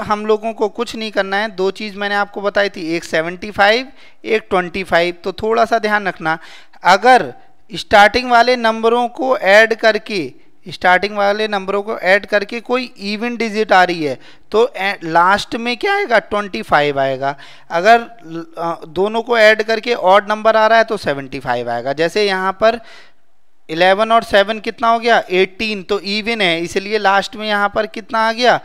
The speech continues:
बताओ यहाँ पर कितना आएगा, ट्वेंटी फ़ाइव। ट्वेंटी फ़ाइव आ गया। ट्वेंटी फ़ाइव के बाद में क्या करना है, इलेवन की सेवन से मल्टीप्लाई करो, कितना आ गया, इलेवन की सेवन से मल्टीप्लाई करने पर सेवेंटी सेवन, प्लस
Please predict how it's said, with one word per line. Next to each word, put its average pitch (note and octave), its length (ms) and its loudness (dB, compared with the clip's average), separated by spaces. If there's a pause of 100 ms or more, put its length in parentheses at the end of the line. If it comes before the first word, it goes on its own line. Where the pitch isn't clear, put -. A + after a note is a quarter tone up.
(420)
बताओ F3 260 0
यहाँ G3+ 260 0
पर G#3 100 -4
कितना A3 260 -8
आएगा, A3 300 0
ट्वेंटी F#3+ 500 -8
फ़ाइव। C#3 520 -8 (540)
ट्वेंटी F3 300 -6
फ़ाइव A3+ 300 0
आ B3+ 60 2
गया। B3 160 -2
ट्वेंटी G#3+ 320 -8
फ़ाइव A3 280 0
के B3 100 -8
बाद A3+ 240 0
में A#3 120 -12
क्या A#3 140 -6
करना A3 300 -8
है, A#3 240 -4
इलेवन G#3+ 580 0 (880)
की A3+ 460 -8
सेवन G#3+ 480 -2
से B3 140 -4
मल्टीप्लाई A3+ 560 -4
करो, D3 280 -4
कितना G3 380 -6
आ - 20 -2
गया, A3 160 -4
इलेवन A3 300 -4
की A3+ 120 -12
सेवन G#3 300 -8
से A3 120 -10
मल्टीप्लाई G#3+ 460 -10
करने G#3+ 220 -10
पर G#3 160 -8
सेवेंटी G3+ 560 -8 (400)
सेवन, C#3+ 500 -2 (420)
प्लस A3+ 480 0